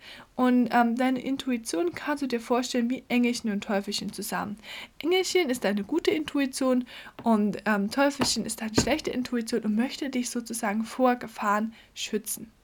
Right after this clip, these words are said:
Aber unser Engelchen ist meistens ein bisschen schwächer und wird sozusagen, ähm, nicht so stark angezeigt. Bei mir ist die Gä-, Gänsehaut nicht so stark, bei mir ist das Kribbeln im Kopf nicht so stark, aber das Ziehen in der Magengegend,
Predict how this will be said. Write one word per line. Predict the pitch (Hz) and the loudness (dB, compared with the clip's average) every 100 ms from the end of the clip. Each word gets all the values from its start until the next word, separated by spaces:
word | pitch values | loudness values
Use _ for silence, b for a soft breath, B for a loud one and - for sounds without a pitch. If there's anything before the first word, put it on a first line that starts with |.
| B B B - | B B B -2
Aber | - 226 226 - | 4 6 4 2
unser | 226 220 233 - | 2 2 0 -2
Engelchen | 294 320 262 254 220 233 | 0 2 2 2 0 0
ist | 226 220 | -2 -6
meistens | 202 170 226 233 226 | -2 0 0 -4 -6
ein | 208 | -4
bisschen | 220 220 - 214 - | -2 -2 -2 -4 -4
schwächer | - 208 202 196 190 226 B B B - | -6 -4 -4 -4 -6 -10 B B B 0
und | 226 | 4
wird | 247 254 | 4 4
sozusagen, | 269 269 233 165 202 214 226 220 | -2 -2 -2 2 2 2 0 -2
ähm, | 214 208 202 - | 0 0 -2 0
nicht | 226 247 | 0 0
so | 247 | -2
stark | 220 - - 202 196 - | -4 -4 -2 -2 -2 -4
angezeigt. | 196 202 - - - - | -6 -6 -8 -10 -10 -8
Bei | - 220 | -2 0
mir | 269 | 0
ist | 277 | -2
die | 262 | -2
Gä-, | 254 | 0
Gänsehaut | 247 - 277 311 269 240 | 0 2 2 2 0 -2
nicht | 226 | -6
so | - | -4
stark, | 220 - 185 - | -4 -2 -2 -2
bei | - | -4
mir | 208 | -4
ist | 240 | -2
das | 240 - | -4 -4
Kribbeln | - 262 254 | -2 0 -2
im | 233 | -6
Kopf | - 302 - - | -2 -4 -4 -10
nicht | 202 - | -8 -8
so | - | -6
stark, | 214 - - - - B B B - | -6 -2 -2 -4 -6 B B B -4
aber | 240 226 | -2 -2
das | 233 | -4
Ziehen | - 269 240 | -2 -2 2
in | 226 | 2
der | 214 | 2
Magengegend, | 196 233 349 - 254 - 202 - | 0 0 -2 -2 -6 -4 -4 -6